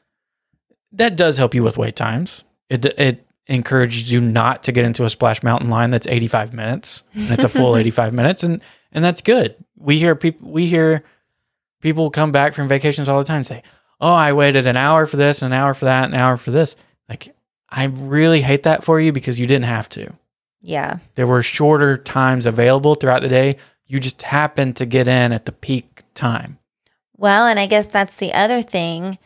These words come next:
Speaker 2: Is this new Genie going to mess with that? As
Speaker 1: I don't
Speaker 2: far
Speaker 1: know.
Speaker 2: as the ebb and flow of things.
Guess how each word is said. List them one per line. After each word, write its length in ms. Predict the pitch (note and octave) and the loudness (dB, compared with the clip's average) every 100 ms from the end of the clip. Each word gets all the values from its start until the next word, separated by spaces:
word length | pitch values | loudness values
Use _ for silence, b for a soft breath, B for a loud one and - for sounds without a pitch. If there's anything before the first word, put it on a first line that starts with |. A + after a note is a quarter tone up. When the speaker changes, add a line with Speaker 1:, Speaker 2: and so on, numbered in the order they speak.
| _ _ _ _ - | _ _ _ _ -2
Speaker 2:
Is 400 | G#3+ A3 G#3+ F#3+ | 2 2 0 -2
this 640 | G#3 G#3 G#3 G#3 - - _ _ _ _ _ _ _ - | 2 2 2 -2 -16 -20 _ _ _ _ _ _ _ -10
new 440 | G#3 G#3 G3+ G3 | -2 0 2 0
Genie 960 | F#3+ F3+ G#3+ B3 A#3 F3+ E3+ F3+ G#3+ G#3+ _ _ _ _ _ _ _ _ _ _ _ _ _ _ _ _ | -2 -2 0 2 2 0 0 -2 -4 -6 _ _ _ _ _ _ _ _ _ _ _ _ _ _ _ _
going 380 | F#3+ G#3+ G#3 G3+ | 0 2 2 0
to 140 | - | -4
mess 400 | F#3+ F#3+ G#3+ G#3 - | -2 0 -2 -4 -8
with 160 | - | -6
that? 360 | - - - - _ _ _ _ _ _ _ _ _ _ _ _ _ _ _ _ - | -4 -4 -6 -12 _ _ _ _ _ _ _ _ _ _ _ _ _ _ _ _ 0
As 180 | G#3+ | 0
Speaker 1:
I 20 | F#3+ | 2
don't 60 | |
Speaker 2:
far 160 | B3 A#3+ | 2 4
Speaker 1:
know. 60 | A#3 | 2
Speaker 2:
as 160 | A3+ | 0
the 260 | - G#3 - | 0 0 2
ebb 180 | G#3+ G3+ | 2 2
and 220 | F#3+ F#3 | 0 -2
flow 400 | - G3+ F#3+ F3 | -2 2 4 4
of 120 | D#3 | 0
things. 920 | - - A#2 G#2 B2 F#3+ G3 - - | -4 -8 -8 -8 -8 -6 -8 -10 -16